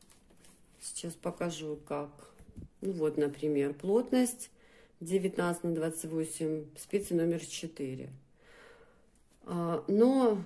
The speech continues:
э, я всегда обычно вяжу образцы и тоже сохраняю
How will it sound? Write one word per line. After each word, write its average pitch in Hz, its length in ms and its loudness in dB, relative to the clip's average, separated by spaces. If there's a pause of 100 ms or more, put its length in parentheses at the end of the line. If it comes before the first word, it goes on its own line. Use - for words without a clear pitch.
э, 170 420 -2
я 196 240 4
всегда 185 360 2
обычно 175 440 -2
вяжу 160 640 -2 (1300)
образцы 202 760 2 (840)
и 196 100 -2
тоже 226 320 4
сохраняю 175 880 0